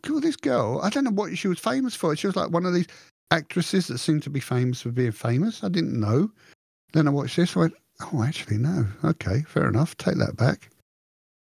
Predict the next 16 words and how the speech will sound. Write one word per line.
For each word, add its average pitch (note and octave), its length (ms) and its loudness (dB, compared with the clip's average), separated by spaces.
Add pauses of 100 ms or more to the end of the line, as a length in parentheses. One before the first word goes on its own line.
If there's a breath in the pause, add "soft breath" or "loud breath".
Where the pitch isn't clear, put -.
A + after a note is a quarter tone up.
(100)
You C3+ 100 6
know D#3+ 120 6
what D#3 120 2
you're A2 80 0
doing. B2+ 380 2 (720)
You A2+ 100 4
really E3+ 220 2
know G2 140 -2
what - 80 -4
you're G2+ 80 -2
doing." C3 240 -2
And A2 120 2
Robert E3 260 -2
Downey G2 260 0
Junior F2+ 340 0
was G#2 200 0